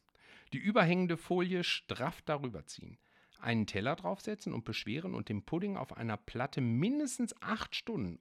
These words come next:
oder bis zu zwei Tage in den Kühlschrank stellen. Verbliebenen Saft ebenfalls kalt stellen.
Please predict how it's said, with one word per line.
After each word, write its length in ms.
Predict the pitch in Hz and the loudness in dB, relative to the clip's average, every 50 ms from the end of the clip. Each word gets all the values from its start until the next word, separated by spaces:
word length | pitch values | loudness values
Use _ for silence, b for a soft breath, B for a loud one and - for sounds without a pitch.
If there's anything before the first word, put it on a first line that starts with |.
| _ - | _ -6
oder 280 | - 214 277 240 233 | -4 -2 0 0 0
bis 260 | 202 180 214 196 - - | 0 0 -2 -4 -6 -8
zu 200 | - - 202 170 | -6 -6 -6 -4
zwei 380 | - - - 180 208 262 285 | -4 -4 -2 0 0 0 0
Tage 540 | - - - - 247 269 277 202 117 90 87 b b b b b _ | -2 -2 -2 0 0 0 0 -2 -2 -4 -6 b b b b b _
in 140 | - 156 185 | 2 4 4
den 160 | 190 180 180 | 4 4 2
Kühlschrank 500 | - - - 220 220 - - 104 95 90 | 2 0 0 -2 0 0 0 0 0 -2
stellen. 420 | - - - 95 90 87 85 82 b b b b b b b b b | -2 -2 -2 -2 -2 -4 -4 -6 b b b b b b b b b
Verbliebenen 640 | _ - 113 110 110 135 190 202 208 190 180 156 117 | _ -2 -2 -2 0 0 0 0 2 2 0 0 0
Saft 340 | 110 123 143 - - - - _ | 0 0 0 -2 -6 -20 -14 _
ebenfalls 540 | - 165 185 185 - - - 90 78 - - | -4 -2 -2 -2 -2 -2 -4 -8 -10 -12 -14
kalt 260 | - - - - - | -14 -14 -12 -10 -10
stellen. 340 | - - - - - - | -10 -10 -12 -14 -18 -20